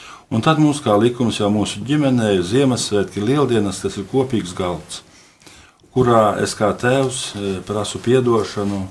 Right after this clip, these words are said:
visiem klātesošajiem bērniem, mazbērniem,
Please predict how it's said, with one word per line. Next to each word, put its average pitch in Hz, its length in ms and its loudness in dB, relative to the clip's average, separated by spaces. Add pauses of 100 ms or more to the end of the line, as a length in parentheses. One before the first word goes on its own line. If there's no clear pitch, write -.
(1080)
visiem 104 540 0 (320)
klātesošajiem 110 880 -2
bērniem, 104 400 0
mazbērniem, 120 720 0